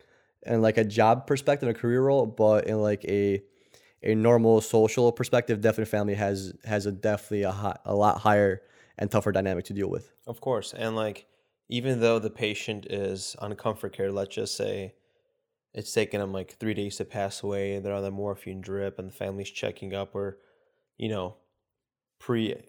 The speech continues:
Speaker 2: C nineteen, they were in the rooms, you know, every day coming in, leaving, and we were calling them, giving them updates. E-, even though that patient passed away, you let them know, it still hits them differently, and they still react, even though they had these two, three days to prepare, you know?
Speaker 1: Mm.
Speaker 2: And, and yeah, it's, it's tough. It's, it's hard to,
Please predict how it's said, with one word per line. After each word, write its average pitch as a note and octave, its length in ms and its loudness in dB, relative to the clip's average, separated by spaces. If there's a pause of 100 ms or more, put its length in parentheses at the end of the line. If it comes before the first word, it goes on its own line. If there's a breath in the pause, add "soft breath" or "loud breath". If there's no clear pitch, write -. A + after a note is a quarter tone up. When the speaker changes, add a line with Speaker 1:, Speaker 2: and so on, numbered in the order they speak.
(140)
Speaker 2:
C - 240 -8
nineteen, G2 520 -8
they F#2+ 120 -4
were G2 120 -4
in G2+ 120 -6
the G2 80 -4
rooms, G2+ 580 -6
you G2 60 -10
know, G2 140 -6
every G2+ 180 -6
day G2 160 -4
coming G2 320 -8
in, G2 240 -6
leaving, G2 440 -8
and F#2 140 -8 (460)
we - 120 -6
were G2 100 -4
calling G#2 280 -6
them, F#2+ 160 -10
giving G2 220 -8
them G2 80 -8
updates. G2 600 -8
E-, A2+ 220 -12
even B2 260 0
though A2+ 140 4
that A2+ 200 0
patient G#2+ 340 -4
passed G2+ 260 -4
away, G#2 120 -8
you G#2 80 -4
let G#2 160 -6
them G2+ 120 -8
know, G#2 360 -8 (200)
it G#2+ 160 -12
still - 360 0
hits G#2+ 200 -8
them G2 220 -8
differently, G2 360 -10
and G2 120 -10
they G2+ 80 -8
still - 300 -6
react, G2 460 -6
even A#2+ 300 -4
though G#2 400 0 (880)
they A2+ 140 6
had G#2+ 200 0
these G2+ 160 -8
two, - 160 -10
three G2+ 140 -8
days G2 220 -4
to C3 80 -14
prepare, G2 360 -12
you G2+ 100 -10
know? G2+ 160 -10
Speaker 1:
Mm. - 280 -16
Speaker 2:
And, A2 160 -4
and B2+ 100 -2
yeah, C3+ 140 0
it's, - 160 -8
it's - 220 -10
tough. - 340 -6
It's, G#2+ 160 -4
it's A#2+ 160 -4
hard B2+ 280 4
to, A2+ 340 -2